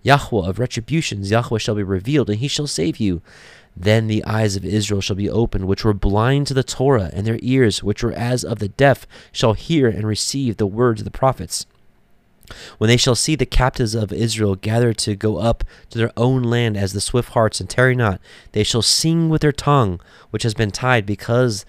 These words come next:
the waters shall gush forth in the wilderness, and rivers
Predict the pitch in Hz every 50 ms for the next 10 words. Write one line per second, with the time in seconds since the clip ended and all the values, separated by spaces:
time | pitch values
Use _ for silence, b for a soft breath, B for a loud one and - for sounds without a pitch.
0 | b b b - 107 98 95 107 113 117 110 101 95 - - 101 95 92 - -
1 | 107 113 113 - - - 120 110 101 - - 117 113 117 113 113 113 101 98 95
2 | 90 87 - - B B B B B B - 95 92 90 98 110 98 98 92 90
3 | 85 - -